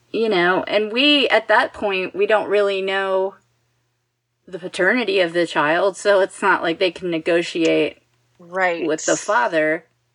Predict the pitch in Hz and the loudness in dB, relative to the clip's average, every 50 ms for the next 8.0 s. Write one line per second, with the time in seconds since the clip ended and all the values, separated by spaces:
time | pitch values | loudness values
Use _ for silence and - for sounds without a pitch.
0 | _ _ _ _ _ - - 196 180 180 175 175 180 202 320 370 392 359 - - | _ _ _ _ _ -4 -2 -2 0 0 0 0 0 0 0 0 0 0 0 0
1 | 320 359 392 403 415 415 - - - 381 339 330 311 - 277 302 294 - - - | 0 -2 -2 -2 -4 -4 -6 -6 -6 -2 -2 0 0 0 -2 -4 -6 -8 -10 -8
2 | 277 262 240 254 254 254 254 - - - 220 190 202 214 - - 202 - 147 - | -6 -6 -4 -4 -4 -6 -6 -4 -2 -2 0 0 -2 -6 -10 -10 -8 -8 -6 -8
3 | 143 - _ _ _ - - - 175 - - - - 170 170 175 190 196 214 214 | -10 -12 _ _ _ -20 -20 -20 -20 -20 -16 -4 0 2 4 4 4 4 2 0
4 | - 214 240 247 262 254 262 247 247 262 269 254 262 254 262 269 - - 277 269 | -2 -4 -4 -4 -4 0 2 4 4 2 2 -2 -6 -8 -8 -8 -6 -4 -4 -4
5 | 269 262 - - 277 277 269 269 269 269 269 269 269 269 _ _ _ _ _ _ | -4 -6 -10 -10 -8 -8 -8 -8 -10 -10 -12 -12 -14 -16 _ _ _ _ _ _
6 | _ _ _ - - - - - - _ - 233 262 262 247 - - - 156 156 | _ _ _ -20 -20 -20 -20 -20 -16 _ -6 -4 -4 -4 -6 -6 -6 -6 -6 -6
7 | - - - 151 147 - 151 151 - - - - - - - 160 151 151 156 | -6 -6 -8 -10 -10 -12 -12 -10 -8 -8 -8 -8 -10 -12 -10 -10 -10 -10 -12